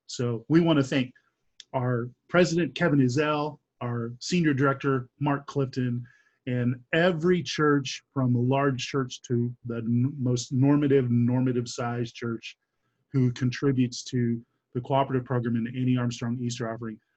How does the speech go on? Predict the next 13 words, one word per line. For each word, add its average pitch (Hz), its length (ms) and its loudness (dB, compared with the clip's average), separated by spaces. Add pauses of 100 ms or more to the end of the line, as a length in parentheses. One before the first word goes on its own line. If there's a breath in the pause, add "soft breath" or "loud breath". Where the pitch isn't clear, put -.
(240)
That's 143 560 -2 (180)
something 135 380 0
that, 123 260 0
that, 117 200 -10 (200)
uh, 117 200 -10
has 127 180 -4
helped 135 260 -4
us 123 220 -4
do 123 280 0
this 123 280 -2
work. 117 300 -8
And 113 100 -6
so 113 260 -8